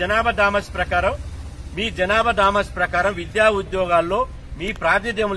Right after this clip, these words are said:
లేకపోతే అప్పుడు మీరు కొట్లాడే రైట్ ఉంటది. మీరు తొమ్మిది శాతం ఉంటే తొంభై శాతం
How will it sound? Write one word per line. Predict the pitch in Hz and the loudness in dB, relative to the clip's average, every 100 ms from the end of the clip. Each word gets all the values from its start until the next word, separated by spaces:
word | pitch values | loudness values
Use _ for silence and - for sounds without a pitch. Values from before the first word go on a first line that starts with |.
| 185 | 0
లేకపోతే | 185 180 180 - 185 175 - 143 | 0 -4 -6 -4 -4 -4 -6 -6
అప్పుడు | - 190 170 190 - 156 | -4 -4 -4 -4 -8 -10
మీరు | 175 170 | -8 -8
కొట్లాడే | 170 185 185 160 | -2 0 0 0
రైట్ | 160 156 | -4 -8
ఉంటది. | 120 98 - - - - - 147 | -10 -10 -12 -16 -14 -14 -12 -6
మీరు | 220 247 - | -4 -4 -4
తొమ్మిది | 190 226 233 | -4 -4 0
శాతం | 240 240 226 196 | 2 2 2 -2
ఉంటే | - 165 254 269 - - - - | -4 -2 -2 -6 -14 -16 -16 -8
తొంభై | 170 226 254 254 - | -6 0 2 2 2
శాతం | 220 214 214 | 0 2 0